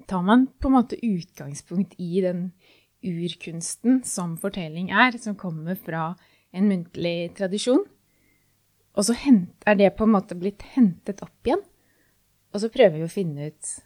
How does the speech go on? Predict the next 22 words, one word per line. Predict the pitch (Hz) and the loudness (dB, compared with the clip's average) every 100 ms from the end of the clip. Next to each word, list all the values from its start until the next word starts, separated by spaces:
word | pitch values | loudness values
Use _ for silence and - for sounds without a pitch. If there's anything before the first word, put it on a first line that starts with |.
| - | -18
hva | 165 160 160 175 _ - | -10 -8 -6 -10 _ -18
kan | - 151 143 | -12 -10 -10
vi | 151 156 175 | -10 -4 -4
gjøre | 151 143 143 | -6 -12 -14
med | 156 | -16
det | 151 143 | -16 -16
i | 156 | -16
dag? | 160 151 156 170 _ _ _ _ _ - | -14 -10 -10 -12 _ _ _ _ _ -18
Hver | 175 180 180 175 | -4 0 0 0
gang | 165 202 262 247 | 2 4 4 0
man | 196 | -2
står | - 175 | -8 -14
på | 160 | -14
scenen, | 170 180 160 202 240 _ _ _ _ _ _ _ _ _ _ _ _ _ - | -14 -14 -8 -6 -6 _ _ _ _ _ _ _ _ _ _ _ _ _ -10
så | 190 | -6
vet | 180 156 - | -4 -6 -8
man | 165 | -12
ikke | 170 - - | -14 -16 -20
akkurat | - _ 180 165 165 _ - - - | -20 _ -10 -10 -12 _ -20 -20 -14
hvordan | 180 160 160 160 156 | -10 -10 -10 -14 -12
det | 160 160 | -12 -4
blir, | 175 285 | 2 2